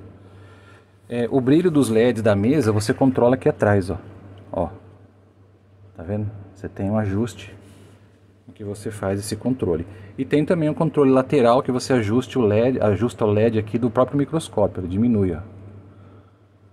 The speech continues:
Entendeu? Mas o brilho dos leds da mesa são muito mais fortes, bem melhor mesmo, olha só a diferença.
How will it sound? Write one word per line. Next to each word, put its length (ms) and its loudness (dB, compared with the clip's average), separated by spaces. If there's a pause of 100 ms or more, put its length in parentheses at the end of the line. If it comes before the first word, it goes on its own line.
(960)
Entendeu? 320 -8 (420)
Mas 260 0
o 80 2
brilho 320 2
dos 200 -2
leds 320 2
da 120 4
mesa 520 2 (420)
são 200 -4
muito 760 2
mais 220 -2
fortes, 480 -2
bem 400 -2
melhor 420 2
mesmo, 380 0
olha 100 -4
só 160 -2
a 20 -4
diferença. 520 -8